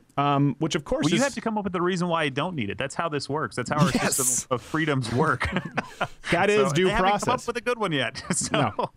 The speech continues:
Speaker 2: and they'll try. They definitely will. But I, I, I think one more thing to mention, too, is that, um, when President Obama came on and, and started talking about the shooting, obviously, the, the, you and I, we wanna have compassion for the people that have been shot. We wanna care for the people
Speaker 1: Hold on
Speaker 2: in
Speaker 1: one
Speaker 2: the
Speaker 1: second.
Speaker 2: community
Speaker 1: Jared,
Speaker 2: that
Speaker 1: put the
Speaker 2: just
Speaker 1: camera on yourself. Stop yawning.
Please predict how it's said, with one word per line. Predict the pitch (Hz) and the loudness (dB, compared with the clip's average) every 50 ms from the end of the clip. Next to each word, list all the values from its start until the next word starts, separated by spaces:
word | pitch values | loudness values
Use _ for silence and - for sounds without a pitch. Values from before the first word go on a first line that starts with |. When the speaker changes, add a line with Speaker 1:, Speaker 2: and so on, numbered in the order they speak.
| _ _ _ - - _ _ _ _ _ _ - | _ _ _ -20 -20 _ _ _ _ _ _ -2
Speaker 2:
and | 123 143 | -2 0
they'll | 175 180 | 0 0
try. | - - 185 151 123 117 | -2 0 0 2 2 0
They | 113 131 135 | 0 -2 -2
definitely | 165 170 - 180 156 143 | -2 -4 -2 -2 -2 -2
will. | 139 143 131 | -2 -2 -2
But | 120 143 143 | -2 -2 -2
I, | 147 151 143 131 - - | -2 -2 -4 -4 -6 -4
I, | 135 127 - | -4 -4 -4
I | 139 127 | -4 -4
think | - 156 139 - | -4 -6 -4 -4
one | 135 139 143 | -4 -2 -2
more | 135 131 127 | -2 -4 -4
thing | 117 131 123 120 113 | -4 -4 -4 -4 -4
to | 113 | -4
mention, | 110 110 113 113 - 110 101 - | -4 -4 -6 -6 -10 -12 -12 -10
too, | - 113 110 107 | -6 -4 -4 -4
is | 104 101 98 | -4 -6 -6
that, | 104 104 104 110 110 | -6 -6 -6 -4 -4
um, | 107 101 101 101 104 104 - | -4 -4 -4 -6 -8 -8 -6
when | 117 117 113 107 107 | -4 -4 -4 -4 -4
President | - 151 156 143 143 131 120 | -4 -4 -4 -4 -4 -4 -2
Obama | 117 113 113 113 110 113 | -2 -2 -4 -4 -6 -6
came | - 113 110 107 | -6 -6 -4 -4
on | 104 104 104 | -4 -4 -4
and, | 101 101 | -6 -6
and | 98 101 101 | -8 -8 -6
started | - - 110 104 101 | -4 -4 -4 -4 -4
talking | - - 101 101 - 107 104 | -4 -6 -6 -4 -4 -6 -4
about | 98 104 101 101 98 | -2 -2 -4 -4 -4
the | 98 | -8
shooting, | - - 110 98 101 101 101 101 - _ _ _ _ _ _ _ _ _ _ _ - | -6 -4 -4 -4 -4 -6 -8 -10 -14 _ _ _ _ _ _ _ _ _ _ _ 0
obviously, | 135 170 202 180 - 170 143 | 0 0 0 -2 -2 -2 -2
the, | 180 - - - | -4 -4 -6 -8
the, | 143 135 - 151 | -8 -8 -6 -6
you | 135 143 190 226 | -4 -4 -2 0
and | 240 202 | 0 0
I, | 190 202 220 | -2 -2 -4
we | 208 156 185 208 | -4 -4 -4 -2
wanna | 196 208 202 175 | -2 -2 -2 -2
have | 185 175 - | -2 -4 -4
compassion | - 160 135 - 139 143 147 - - 151 143 | -4 -4 -4 -4 -6 -6 -6 -6 -6 -6 -4
for | - 147 | -4 -4
the | 135 135 | -4 -4
people | - 135 131 127 - 139 131 | -2 -4 -4 -2 -2 -4 -4
that | 120 123 123 | -2 -4 -4
have | 127 120 | -4 -4
been | 131 127 | -4 -4
shot. | 120 - - - - 110 | -4 -2 -2 0 0 0
We | 117 131 | -2 -2
wanna | 143 147 139 - | -2 -2 -2 -4
care | - - 131 135 139 135 135 | -4 -4 -2 0 0 -2 -2
for | - - - 123 120 120 117 117 117 113 110 - | -4 -6 -6 -2 -2 0 2 2 0 0 -2 -4
the | 110 | -6
people | - - - 160 | -4 -2 0 0
Speaker 1:
Hold | 160 | 2
on | 143 | 2
Speaker 2:
in | 127 | 2
Speaker 1:
one | 120 | 2
Speaker 2:
the | - | 2
Speaker 1:
second. | - 117 123 | 0 0 0
Speaker 2:
community | 123 104 131 143 | 0 0 0 0
Speaker 1:
Jared, | 156 156 147 | 2 2 2
Speaker 2:
that | 143 143 | 2 0
Speaker 1:
put | 139 | -2
the | 147 | -2
Speaker 2:
just | - | -2
Speaker 1:
camera | - 143 123 120 101 | 0 0 0 0 0
on | 95 | -2
yourself. | 90 107 - 80 76 - | -4 -8 -8 -10 -10 -10
Stop | - - 117 - - | -8 -8 -8 -6 -6
yawning. | 113 107 92 76 - | -8 -8 -8 -10 -12